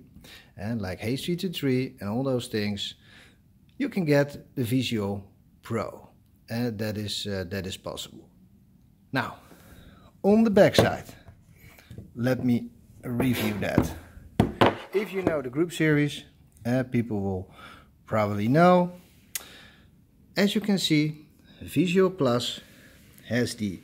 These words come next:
H D M I, the screen output, has the mini jack output, uh,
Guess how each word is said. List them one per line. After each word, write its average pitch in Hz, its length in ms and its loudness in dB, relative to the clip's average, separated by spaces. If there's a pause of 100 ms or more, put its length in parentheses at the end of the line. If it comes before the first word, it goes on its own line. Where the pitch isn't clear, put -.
(920)
H 98 220 -4
D 143 140 2
M 170 120 4
I, 190 220 6
the 185 120 -6
screen 190 340 2
output, 165 600 0 (580)
has 104 220 -4
the 98 240 -6 (500)
mini 202 340 6
jack 170 280 2 (320)
output, 127 540 0 (160)
uh, 135 220 0